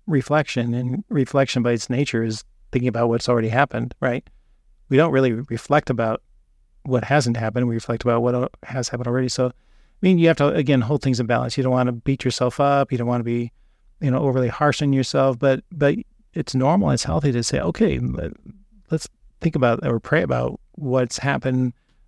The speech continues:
My mom was dying. This was going on. You know, what was going on in my heart at the time."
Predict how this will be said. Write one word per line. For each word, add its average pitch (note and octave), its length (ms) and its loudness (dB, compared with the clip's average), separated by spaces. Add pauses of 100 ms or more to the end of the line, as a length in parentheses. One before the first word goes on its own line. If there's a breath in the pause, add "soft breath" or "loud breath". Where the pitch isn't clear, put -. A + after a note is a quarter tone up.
(160)
My B2+ 100 -6
mom D#3 260 4
was D3+ 180 2
dying. D3 440 0
This B2 180 -4
was A#2+ 120 -6
going B2+ 300 -2
on. D3 500 0 (600)
You B2 100 0
know, A#2 140 0
what C3 180 2
was B2+ 80 -2
going B2+ 240 0
on A#2+ 80 0
in A#2 40 0
my A#2 100 0
heart D#3+ 260 2
at D3+ 60 4
the C3+ 80 0
time." C3+ 500 0